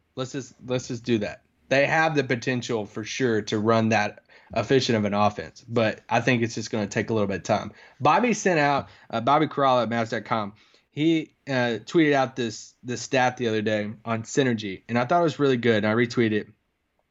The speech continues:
He said, "It's only been three games, and preseason is usually a little more back and forth, but the Mav ha-,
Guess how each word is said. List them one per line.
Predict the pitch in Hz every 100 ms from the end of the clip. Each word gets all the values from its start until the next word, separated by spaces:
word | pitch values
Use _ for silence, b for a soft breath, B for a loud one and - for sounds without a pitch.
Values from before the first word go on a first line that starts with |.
| _ -
He | 143
said, | 151 135
"It's | 123
only | 165 190
been | 160 123
three | 143 165
games, | 139 123 110 113 - b b b b
and | 110
preseason | 170 180 175 156 143 131
is | 113 139
usually | 156 156 131
a |
little | 120 143 151
more | 139 120
back | 120 131
and | 127 110
forth, | 139 120 95 - _ _ _ -
but | 135
the | 127
Mav | 127 139 185
ha-, | 165